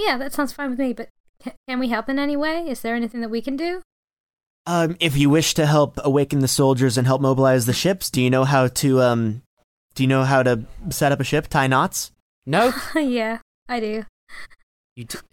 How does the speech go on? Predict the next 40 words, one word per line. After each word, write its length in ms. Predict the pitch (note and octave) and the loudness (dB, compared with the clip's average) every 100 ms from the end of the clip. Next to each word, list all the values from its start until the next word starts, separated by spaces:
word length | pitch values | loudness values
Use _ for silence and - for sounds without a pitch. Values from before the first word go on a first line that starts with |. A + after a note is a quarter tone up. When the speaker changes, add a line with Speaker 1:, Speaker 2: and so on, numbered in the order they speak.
| - - | -18 -12
Speaker 3:
oh, 340 | D4 E2+ E2 - | -8 -8 -8 -12
okay. 320 | F#3 E2+ C3+ - _ _ _ _ | -14 -12 -14 -18 _ _ _ _
Speaker 2:
I 160 | F#3 G#3+ | 0 4
will 180 | A3+ G3+ | 4 4
assist 640 | F#3+ F#3+ - - - - | 4 2 2 0 -4 -4
you, 500 | D3+ F#3+ F#3+ E3 B2+ - _ _ C#3+ | 0 2 4 2 0 -8 _ _ -12
Light 400 | D3 D#3+ C3 A#2 | -2 2 2 2
Boy, 340 | A#2 B2 D#3 - _ _ _ _ - | 2 2 0 -10 _ _ _ _ -4
with, 240 | C3 B2+ | -2 2
um, 520 | C3 B2 A#2 A2 G#2 - - | 4 4 4 2 -2 -6 -10
setting 360 | - C3 A#2+ | -2 2 2
up 100 | A#2 | 0
the 60 | A#2+ | -2
ships, 500 | - A#2 - - - - | -2 0 0 -2 -4 -2
and, 340 | B2 B2+ C3 C3 | 0 2 4 4
um, 580 | C3 C3 B2+ B2 C3 - _ _ _ C#4+ | 4 4 2 0 -4 -8 _ _ _ -6
yeah, 140 | F#4+ - | -6 0
we'll 120 | C3+ | 0
get 160 | D3+ E3 | 4 4
it 60 | |
all 80 | F3+ | 4
set 160 | - C4 | 4 4
up. 180 | B3+ - - _ _ _ _ _ _ _ _ _ _ _ _ _ _ _ | 2 -2 -12 _ _ _ _ _ _ _ _ _ _ _ _ _ _ _
Speaker 3:
All 80 | A2+ | -4
right. 280 | D#3+ C4+ - _ _ _ _ | -2 -2 -4 _ _ _ _
Cool. 340 | G3+ E4+ - - - - | 0 0 0 -6 -14 -6
Speaker 2:
And 180 | B2 C3+ | 0 2
Mayor 160 | C#3 C3+ | 4 2
Shadow 240 | D3+ C3+ | 4 4
Speaker 1:
Sounds 100 | E3+ | 2
like 120 | B3+ D4 | -2 -6
a 40 | |
plan. 360 | B3+ G#3 G3+ F#3+ | -6 -6 -8 -4
Speaker 2:
and 60 | D3 | 0
Mayor 140 | D3+ | 2
Shadow 260 | D#3+ D3 C#3 | 4 4 4
speaks 340 | - B2+ - | 2 0 0
up 120 | B2 | -2
and 160 | B2 A#2 | 0 0
says, 360 | B2 A2+ G#2+ | 2 2 0